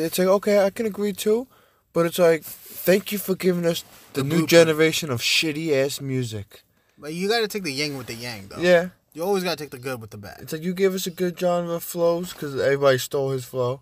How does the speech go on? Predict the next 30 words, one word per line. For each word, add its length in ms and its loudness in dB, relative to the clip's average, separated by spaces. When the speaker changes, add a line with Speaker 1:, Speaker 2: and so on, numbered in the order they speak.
Speaker 1:
But 100 -6
it's 140 -6
like, 180 -4
they 100 -4
made 320 -4
it 160 -6
complete 480 -8
garbage. 640 -2
Then 180 -2
you 80 0
had 160 0
to 60 -6
have 160 2
Eminem 420 0
come 180 -6
back, 380 -2
how 220 -4
he 120 -6
made 240 -6
that 160 2
comeback, 460 -4
and 100 -6
had 180 0
to 40 -10
put 160 -6
everybody 360 2
back 280 -2
in 60 -10
their 120 -8
place. 460 -10